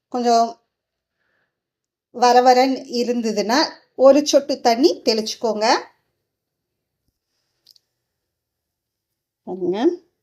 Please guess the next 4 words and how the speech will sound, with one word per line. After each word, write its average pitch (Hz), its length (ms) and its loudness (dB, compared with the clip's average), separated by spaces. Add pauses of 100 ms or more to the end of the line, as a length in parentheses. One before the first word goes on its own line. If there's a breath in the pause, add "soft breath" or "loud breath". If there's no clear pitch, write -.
(1600)
ரொம்பலாம் 262 580 0 (200)
இது 214 180 -8
பண்ணாதீங்க, 202 480 -2 (1040)
ரொம்ப 254 280 -2